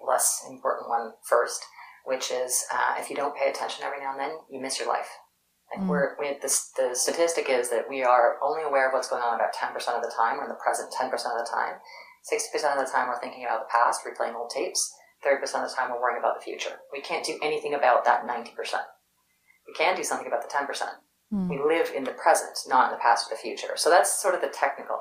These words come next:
Speaker 1: answer, um, is just being present to your own life while it unfolds.
Speaker 2: Mm.
Speaker 1: And, uh, I would say that personally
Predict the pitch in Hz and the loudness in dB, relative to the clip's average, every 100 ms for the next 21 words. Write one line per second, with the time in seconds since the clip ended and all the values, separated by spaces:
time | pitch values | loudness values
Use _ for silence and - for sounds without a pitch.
0 | - - - - - - - - - 127 | -6 -8 -8 -10 -14 -20 -20 -20 -2 2
1 | 117 110 120 151 - - 135 120 - 123 | 2 2 -2 -4 -6 -10 -16 -4 2 2
2 | 123 120 117 113 113 - - - - 127 | 0 -4 -2 -2 -2 -4 -6 -14 -10 -2
3 | 135 135 131 - - - 190 185 - - | 2 2 0 -4 -4 -2 -4 -4 -10 -16
4 | - - - 160 160 165 156 160 156 156 | -18 -16 0 4 4 4 6 10 10 8
5 | - - _ _ _ _ - 165 180 - | -2 -18 _ _ _ _ 4 6 6 4
6 | 156 147 - - - 156 156 220 220 247 | 4 2 0 -4 -2 0 0 0 0 -2
7 | 277 | -6